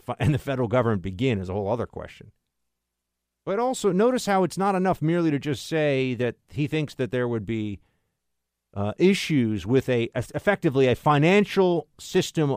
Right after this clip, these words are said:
boycott of firearms manufacturers and gun sellers, cutting them off from the financial markets because of their constitu-, constitutionally protected right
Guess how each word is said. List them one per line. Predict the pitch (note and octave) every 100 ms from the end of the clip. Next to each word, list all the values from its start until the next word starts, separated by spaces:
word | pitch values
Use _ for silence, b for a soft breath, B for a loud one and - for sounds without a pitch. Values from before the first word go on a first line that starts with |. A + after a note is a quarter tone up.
| -
boycott | G#2 F#2+ F3+ G3+ G3+ C3+ A#2 A2+ -
of | B2 A#2 A2+ G#2+ _ _
firearms | - F#3 G#3 F#3 B2+ G2+
manufacturers | A2+ G#2+ G2+ A2 G#2 - A2 G#2 G2+ -
and | A#2+ A#2+
gun | G3+ B3+
sellers, | - - - _ _ _ _ _ _ _ _ _
cutting | - G#3 G#3
them | F#3 F#3
off | E3 E3+ C#3+
from | - - C#3+ B2+ B2 B2 - _ _ _ _ _ _ _ -
the | B2+
financial | C#3+ C#3 F#3+ E3+
markets | B2+ A#2+ G#2
because | G#2+ A#2 D#3
of | D3
their | A#2
constitu-, | - A#2 - G#2 - A2
constitutionally | - B2+ - B2+ A#2+ A#2
protected | G2+ B2 A2+ G#2+
right | G#2 A2 A2